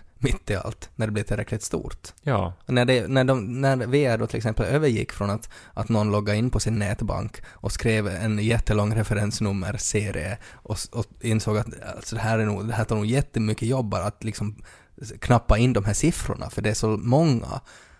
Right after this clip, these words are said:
Speaker 1: Och så övergick de då till det här automatiserade systemet.
Speaker 2: Eh, det är ju säkert så att det har på något vis gradvis blivit då, eh,
Speaker 1: Mm.
Speaker 2: mer och mer,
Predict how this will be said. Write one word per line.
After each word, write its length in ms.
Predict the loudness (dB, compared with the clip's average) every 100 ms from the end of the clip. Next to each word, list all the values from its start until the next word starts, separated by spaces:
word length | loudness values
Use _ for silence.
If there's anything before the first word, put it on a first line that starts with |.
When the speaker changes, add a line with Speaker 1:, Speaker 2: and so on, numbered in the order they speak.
| _
Speaker 1:
Och 120 | -6
så 120 | 2 4
övergick 340 | 6 4 0
de 160 | -4 -4
då 100 | -4
till 140 | -4
det 60 | -4
här 100 | -4
automatiserade 720 | -4 -4 -4 -2 -2 -2 -8
systemet. 680 | -10 -8 -10 -10 -14 -16 -14
Speaker 2:
Eh, 100 | -10
det 280 | -6 2 4
är 40 |
ju 80 | 4
säkert 420 | 2 0 2 0
så 100 | 0
att 80 | 2
det 80 | 4
har 140 | 2
på 140 | 2 2
något 100 | 2
vis 100 | 2
gradvis 560 | 6 6 6 4 2
blivit 300 | 4 4 6
då, 120 | 4 0 -2 _ _ -4
eh, 80 | 2
Speaker 1:
Mm. 140 | 4
Speaker 2:
mer 200 | 6 6
och 60 | 6
mer, 420 | 4 4 2 -2